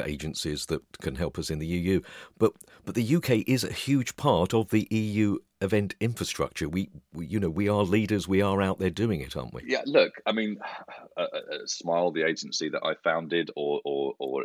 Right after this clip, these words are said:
Speaker 2: Goose, which obviously you're part of, or
Speaker 1: Yeah.
Speaker 2: many, many other, uh, business agencies,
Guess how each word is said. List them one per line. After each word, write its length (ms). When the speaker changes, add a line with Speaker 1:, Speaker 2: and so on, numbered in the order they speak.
Speaker 2:
Goose, 460
which 180
obviously 280
you're 120
part 300
of, 160
or 120
Speaker 1:
Yeah. 80
Speaker 2:
many, 180
many 280
other, 300
uh, 100
business 500
agencies, 720